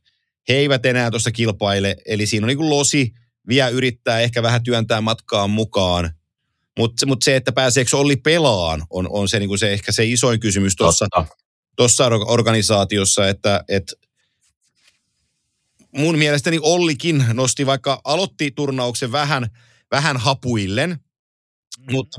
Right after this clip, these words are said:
Speaker 1: mutta paransi matkan, matkan edetessä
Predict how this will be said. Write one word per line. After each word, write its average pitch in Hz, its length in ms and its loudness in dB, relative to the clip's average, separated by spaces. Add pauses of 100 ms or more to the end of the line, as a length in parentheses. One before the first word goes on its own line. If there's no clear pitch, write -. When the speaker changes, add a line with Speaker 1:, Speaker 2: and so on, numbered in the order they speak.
(120)
Speaker 1:
mutta - 220 -14
paransi 170 360 2
matkan, 139 460 -2 (520)
matkan 151 400 0
edetessä 135 680 2